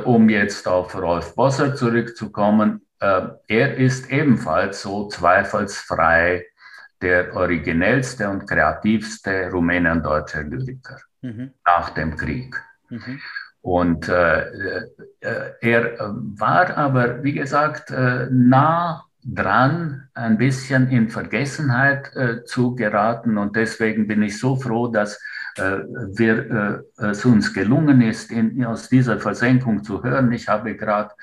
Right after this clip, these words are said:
Speaker 1: vor zwei Tagen erfahren, dass es, äh, am Deutschen Staatstheater in Temeswar nächste Woche eine große musikalisch-poetische Veranstaltung gibt mit, äh, Musikern aus Potsdam, die,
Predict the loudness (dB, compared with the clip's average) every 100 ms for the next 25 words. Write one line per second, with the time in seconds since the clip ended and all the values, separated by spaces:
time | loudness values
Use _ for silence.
0 | -20 -20 _ _ -8 -6 0 4 4 4
1 | 2 2 2 0 0 2 2 2 2 0
2 | -2 -4 -6 -10 -6 -2 0 2 2 4
3 | 4 4 2 0 2 2 0 -2 -2 -2
4 | -2 -4 -2 2 4 4 0 0 0 -2
5 | -8 -20 -4 -2 -2 -2 -6 -2 -4 -2
6 | 0 0 0 -2 -2 0 0 -2 -2 -2
7 | -2 -10 -20 -20 -20 -2 0 0 -4 -4
8 | 0 2 2 2 0 -2 -10 -8 -2 2
9 | 0 0 -4 -2 -4 -2 0 2 0 -2
10 | 0 0 0 -2 0 0 -2 -2 -4 -4
11 | -6 0 0 0 -2 4 4 4 2 0
12 | 0 -2 -2 -6 -6 -2 0 -2 -8 0
13 | 4 4 4 -2 -6 -10 -12 -2 6 6
14 | 6 2